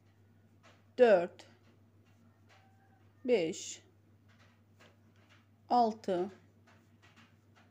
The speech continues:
yedi, sekiz.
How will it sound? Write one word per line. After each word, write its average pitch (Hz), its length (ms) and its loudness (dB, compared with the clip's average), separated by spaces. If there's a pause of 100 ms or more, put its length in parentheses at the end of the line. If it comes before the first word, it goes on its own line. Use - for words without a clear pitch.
(200)
yedi, 202 500 -4 (1500)
sekiz. - 800 -6